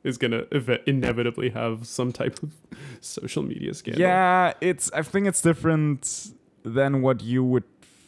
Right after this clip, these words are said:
Speaker 2: think. Um, it was basically about him mistreating his ex-girlfriend, who's also, uh, a YouTuber, and obviously because, you know, the, the,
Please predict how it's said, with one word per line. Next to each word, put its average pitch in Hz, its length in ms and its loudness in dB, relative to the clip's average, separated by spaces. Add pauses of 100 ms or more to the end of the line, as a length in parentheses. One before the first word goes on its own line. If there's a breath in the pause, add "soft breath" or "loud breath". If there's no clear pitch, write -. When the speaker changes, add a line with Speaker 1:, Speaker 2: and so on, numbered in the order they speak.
Speaker 2:
think. 190 840 -4 (360)
Um, 117 680 2 (280)
it 127 60 -2
was 127 140 4
basically 123 640 4
about 104 480 2
him 113 240 2
mistreating 110 800 2
his 98 500 0
ex-girlfriend, 107 880 0
who's 98 480 -4
also, 95 720 -2 (680 soft breath)
uh, 92 560 0
a - 40 -6
YouTuber, 107 760 0 (160)
and 87 340 -4
obviously 101 400 0
because, 95 540 -4
you 135 40 -2
know, 104 300 0 (640 soft breath)
the, 92 340 -2
the, 90 300 -4